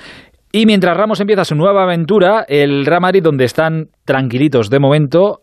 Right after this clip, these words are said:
ha oficializado hoy algo que también se sabía que iba a pasar. Nacho Fernández amplía su contrato hasta dos mil veintitrés. Es importante el matiz de amplía porque, dices, "dos mil veintitrés, dos años". No, es que tenía contrato hasta el año que viene,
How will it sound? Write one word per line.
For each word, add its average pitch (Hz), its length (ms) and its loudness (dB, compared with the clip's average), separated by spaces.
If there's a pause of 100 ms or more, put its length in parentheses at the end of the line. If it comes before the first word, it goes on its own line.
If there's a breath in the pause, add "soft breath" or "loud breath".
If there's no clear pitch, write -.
ha 147 600 0
oficializado 156 680 0
hoy 190 180 2 (100)
algo 170 300 -2
que 160 100 -4
también 139 320 -2
se 131 100 -4
sabía 135 300 0
que 101 320 -4
iba 107 180 -2
a 104 40 0
pasar. 180 300 -2
Nacho 170 300 -2
Fernández 151 380 -2
amplía 143 280 0
su 135 120 -2
contrato 139 320 0
hasta 151 180 -2
dos 139 220 -2
mil 185 240 0
veintitrés. 131 600 -2 (560 loud breath)
Es 139 160 -2
importante 185 320 0
el 151 80 0
matiz 135 360 -2
de 160 180 2
amplía 165 480 0 (100)
porque, 156 520 -2 (180 soft breath)
dices, 104 240 -6
"dos 92 160 -6
mil 107 80 -2
veintitrés, 120 420 0
dos 117 140 -2
años". 110 380 -6
No, 107 80 -4
es 101 80 -8
que 104 80 -8
tenía 113 200 0
contrato 113 340 -2
hasta 95 200 -8
el 101 160 -8
año 143 220 -2
que 135 120 -2
viene, 139 360 -2